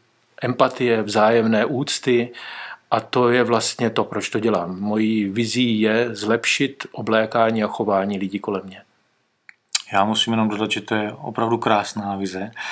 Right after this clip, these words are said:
Speaker 2: A úplně na samotný závěr, když by naši posluchači třeba takovouto knihu si chtěli objednat,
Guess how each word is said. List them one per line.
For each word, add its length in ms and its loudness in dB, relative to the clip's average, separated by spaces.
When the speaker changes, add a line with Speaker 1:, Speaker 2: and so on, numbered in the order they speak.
Speaker 2:
A 220 -2
úplně 400 0
na 140 -2
samotný 460 -4
závěr, 600 -4
když 220 -8
by 100 -6
naši 220 -4
posluchači 640 -6
třeba 240 -6
takovouto 460 -2
knihu 400 -6
si 140 -12
chtěli 380 -8
objednat, 460 -4